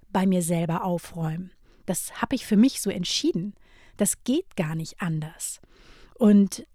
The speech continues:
ich finde das einen großartigen Prozess. Und dadurch, dass ich das eben immer wieder bei mir selber mache, merke ich, wie tief ich mit meinen Coaches gehen kann. Und das ist auch ein Feedback, was ich von ganz vielen meiner Coaches und Mentees bekomme,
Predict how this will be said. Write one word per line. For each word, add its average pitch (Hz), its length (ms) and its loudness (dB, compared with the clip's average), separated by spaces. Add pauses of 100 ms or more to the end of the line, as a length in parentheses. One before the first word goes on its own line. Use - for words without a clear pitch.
(100)
ich - 200 0
finde 254 260 4
das 214 200 -2
einen 190 360 0
großartigen 190 800 0
Prozess. - 720 -2
Und 185 340 0 (400)
dadurch, 220 280 4
dass 202 240 -2
ich - 160 -2
das - 240 -4
eben 190 280 0
immer 233 320 2
wieder 196 200 0
bei 180 180 0
mir 185 160 2
selber 170 360 -2
mache, 190 540 -4
merke 208 500 0
ich, 214 460 -6
wie 226 380 0
tief 277 480 -2
ich 226 320 -4
mit 214 220 0
meinen 196 400 -2
Coaches 220 600 -4
gehen 196 380 0
kann. 165 260 -6
Und 170 160 -6
das 196 180 -6
ist 208 220 -6 (480)
auch 220 420 2
ein 190 300 0
Feedback, - 540 -4
was 185 180 -8
ich 196 140 -10
von 185 200 -2
ganz 208 460 -6
vielen 226 420 2
meiner 180 280 -2
Coaches 214 440 -4
und 185 160 -4
Mentees 196 420 -2
bekomme, 240 640 -2